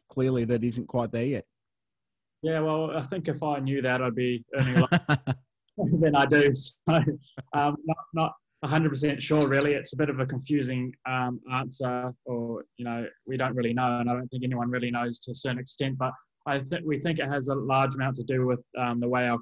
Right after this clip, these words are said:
Speaker 2: car's configured at the moment. Unfortunately, with the engine development that we've had, um, obviously Todd's done an exceptional job, but we've been away from the workshop, so our development from then on has been quite limited. And,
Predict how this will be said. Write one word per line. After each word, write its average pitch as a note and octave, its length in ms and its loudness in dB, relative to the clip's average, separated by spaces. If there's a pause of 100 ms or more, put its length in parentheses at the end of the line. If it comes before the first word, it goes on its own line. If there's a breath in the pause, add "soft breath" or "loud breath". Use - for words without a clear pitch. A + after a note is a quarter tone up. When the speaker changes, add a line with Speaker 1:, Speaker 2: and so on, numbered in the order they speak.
Speaker 2:
car's C3 220 0
configured B2+ 400 -2
at B2+ 100 -2
the C3 60 -4
moment. C3 300 0
Unfortunately, B2+ 640 -4 (320)
with C3 140 -2
the C3+ 80 -2
engine C3+ 340 2
development C3+ 420 0
that A#2 140 -4
we've B2 260 0
had, C3+ 220 2 (140)
um, B2+ 200 -2
obviously B2+ 380 -4 (120)
Todd's B2+ 200 -4
done B2+ 180 -2
an B2 80 -2
exceptional C3 500 -6
job, B2+ 300 0
but B2 160 -2
we've B2+ 160 0
been B2+ 160 0
away C3 240 0
from C3 160 -8
the A2+ 100 -4
workshop, B2+ 520 -2
so B2 280 -4 (360 soft breath)
our C3+ 120 2
development C#3+ 760 2
from C3 140 -6
then C3 200 0
on C3 200 -2
has A#2+ 100 -4
been B2+ 220 -4
quite A#2+ 220 -4
limited. C3 360 0
And, A#2+ 160 0